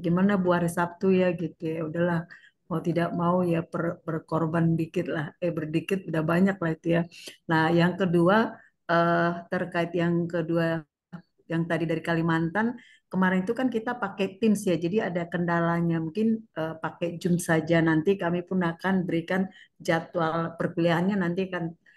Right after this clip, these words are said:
kami berikan ke Pak Rafki atau Pak Deardo gitu ya, maksudnya jam berapa kami, tanggal berapa gitu. Jadi supaya, eh,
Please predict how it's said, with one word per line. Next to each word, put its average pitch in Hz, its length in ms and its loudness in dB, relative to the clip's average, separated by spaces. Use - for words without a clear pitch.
kami 170 320 0
berikan 175 400 -4
ke 156 480 -2
Pak 151 240 -4
Rafki 160 400 -2
atau 160 240 -6
Pak 165 240 -8
Deardo 156 480 0
gitu 156 200 -6
ya, - 40 -6
maksudnya 156 320 -4
jam 147 160 -4
berapa 147 320 -4
kami, 160 480 0
tanggal 151 280 -4
berapa 156 260 -4
gitu. 151 160 -8
Jadi 156 160 -2
supaya, 175 520 -2
eh, 165 100 2